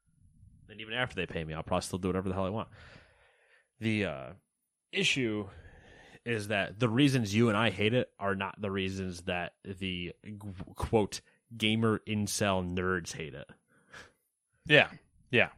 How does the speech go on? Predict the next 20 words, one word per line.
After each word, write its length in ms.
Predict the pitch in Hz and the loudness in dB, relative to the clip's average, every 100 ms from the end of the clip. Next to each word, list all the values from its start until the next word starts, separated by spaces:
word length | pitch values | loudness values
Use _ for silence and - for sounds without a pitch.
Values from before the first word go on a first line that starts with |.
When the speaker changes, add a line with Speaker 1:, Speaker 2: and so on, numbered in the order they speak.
| _ - - - _ _ _ | _ -20 -20 -20 _ _ _
Speaker 1:
It's 100 | - | -6
like, 120 | 127 - | -2 4
I 80 | |
don't 160 | 233 208 | 4 4
give 160 | 175 123 | 0 0
a 40 | |
shit 260 | - - 233 | 0 2 2
about 160 | 123 | 2
any 140 | 95 85 | 0 -2
of 60 | |
that. 160 | 80 - | -4 -4
I 100 | - | 0
just 120 | 214 185 | 0 0
think 100 | 101 | -4
it's 120 | 92 | -2
written 340 | 95 - 107 - - | -2 -2 -4 -12 -10
poorly. 480 | - 202 123 - - - _ _ _ | 4 6 6 -2 -14 -18 _ _ _
Speaker 2:
Yeah, 260 | 160 185 127 | 2 6 8
I 120 | 117 | 6
just, 320 | 117 135 - | 4 -2 -6